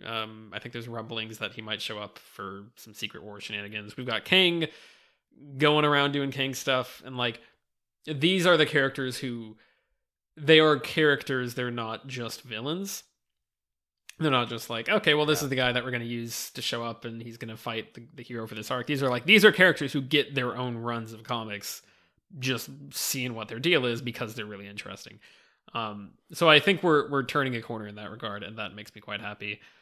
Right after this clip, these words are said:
Speaker 1: Um, Namor is kind of, you know, an anti-hero anyway. He goes, he goes back and forth. Um, but I'm, I'm excited to see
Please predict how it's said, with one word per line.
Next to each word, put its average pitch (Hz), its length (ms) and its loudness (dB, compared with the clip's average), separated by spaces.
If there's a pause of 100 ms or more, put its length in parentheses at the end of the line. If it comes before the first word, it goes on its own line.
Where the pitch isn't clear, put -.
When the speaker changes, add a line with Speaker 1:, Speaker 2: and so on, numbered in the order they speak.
(220)
Speaker 1:
Um, 117 280 -2
Namor 214 280 10
is 160 100 4
kind 139 180 4
of, 123 100 0
you 120 60 -4
know, 113 120 -6
an 113 60 -6
anti-hero 107 560 -6
anyway. 107 400 -12 (220)
He 104 60 -20
goes, 107 320 -14 (100)
he - 80 -20
goes 107 160 -14
back 104 220 -8
and 107 80 -16
forth. 107 280 -18 (260)
Um, 104 240 -20 (600)
but 127 260 -10
I'm, 110 140 -10
I'm 123 240 -6
excited 123 340 -2
to 113 80 -8
see 110 280 -10